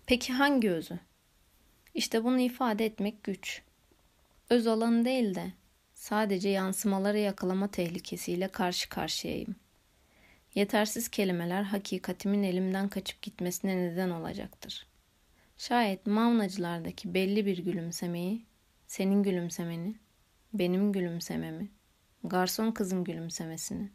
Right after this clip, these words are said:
bizim aracılığımızla oldukça başarılı bir gülümseme vasfına ulaşmak için milyonlarca yıldır canla başla uğraşan güneşin yarattığı o mucizeyi kurtarmak uğruna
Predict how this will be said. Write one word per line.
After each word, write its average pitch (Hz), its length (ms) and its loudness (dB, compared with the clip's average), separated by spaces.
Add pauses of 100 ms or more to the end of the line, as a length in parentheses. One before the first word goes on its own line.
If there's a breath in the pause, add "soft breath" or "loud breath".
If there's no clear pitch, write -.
(640 soft breath)
bizim 240 240 6
aracılığımızla 202 840 2
oldukça 185 580 0
başarılı 190 500 0
bir 185 200 -2
gülümseme 185 640 0
vasfına 175 480 -4
ulaşmak 180 580 -4
için 185 380 -6 (600 loud breath)
milyonlarca 202 800 2
yıldır 180 520 0
canla 190 340 0
başla 170 320 -4
uğraşan 175 580 -4
güneşin 185 420 0
yarattığı 180 600 -2
o - 180 -2
mucizeyi 180 680 -2
kurtarmak 196 800 -2
uğruna 170 420 -6